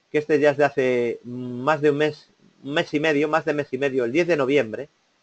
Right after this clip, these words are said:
antes de que los índices subieran muy fuerte. Esto es antes de la subida vertical que han tenido las bolsas, ¿eh? ¿Vale? Diez de noviembre.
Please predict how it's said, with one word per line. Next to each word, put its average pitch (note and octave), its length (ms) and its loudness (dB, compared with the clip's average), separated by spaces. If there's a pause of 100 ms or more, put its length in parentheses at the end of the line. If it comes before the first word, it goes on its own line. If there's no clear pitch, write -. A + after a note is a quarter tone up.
antes E3+ 280 0
de E3+ 160 0
que D3 100 2
los C3+ 340 2
índices D3+ 380 -2
subieran C#3 340 0
muy C#3 160 -2
fuerte. C#3+ 500 0 (320)
Esto E3+ 180 -2
es G#3+ 100 4
antes G#3 240 2
de F#3 80 4
la E3+ 120 4
subida F3+ 280 2
vertical F3 600 2 (420)
que D#3 60 2
han D3+ 100 4
tenido E3 320 4
las A#2+ 160 4
bolsas, G2+ 440 -4
¿eh? F#3+ 140 -6 (300)
¿Vale? C#3+ 240 2
Diez D3+ 180 2
de F3 100 4
noviembre. G#2+ 500 0